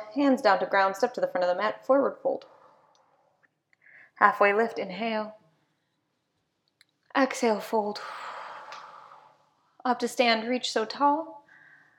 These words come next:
Hands to heart, exhale. Arms up, in. Fold forward on the out.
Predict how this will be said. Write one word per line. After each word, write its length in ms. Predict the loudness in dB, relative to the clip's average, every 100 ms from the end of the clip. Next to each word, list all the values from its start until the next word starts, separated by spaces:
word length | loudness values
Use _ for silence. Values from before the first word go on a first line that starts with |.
| _ _ _ _ _ _ _ _ _ _ _ 2
Hands 240 | 2 4
to 100 | 2
heart, 260 | 6 4 4
exhale. 640 | 0 -4 0 0 0 -4 -16 -20 -20 _ _ _ _ _ _ _ _ _ _ _ _ _ -8 0
Arms 320 | 2 2 4
up, 180 | 4 2
in. 500 | 0 4 4 2 -2 -18 _ _ _ _ _ _ _ _ _ _ _ _ _
Fold 280 | 2 2 2
forward 340 | 4 8 10
on 140 | 10 6
the 100 | 2
out. 340 | 0 0 -4